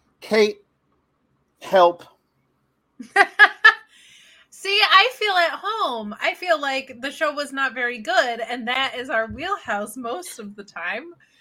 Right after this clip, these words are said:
Speaker 1: That's
Speaker 2: So
Speaker 1: true.
Speaker 2: I actually feel better about things. I was starting to have an identity crisis because Triple H's main roster programming has been good so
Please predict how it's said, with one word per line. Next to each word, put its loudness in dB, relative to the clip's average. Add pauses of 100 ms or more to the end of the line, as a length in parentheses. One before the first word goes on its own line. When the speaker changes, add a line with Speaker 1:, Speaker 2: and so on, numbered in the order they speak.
(120)
Speaker 1:
That's -12
Speaker 2:
So 4
Speaker 1:
true. 4
Speaker 2:
I 10
actually -2
feel -4
better 0
about -2
things. -10
I -2
was -2
starting -2
to 0
have 0
an -8
identity -2
crisis -12
because -14
Triple -12
H's -12 (680)
main -4
roster 0
programming -6
has -10 (160)
been -2
good -8
so -12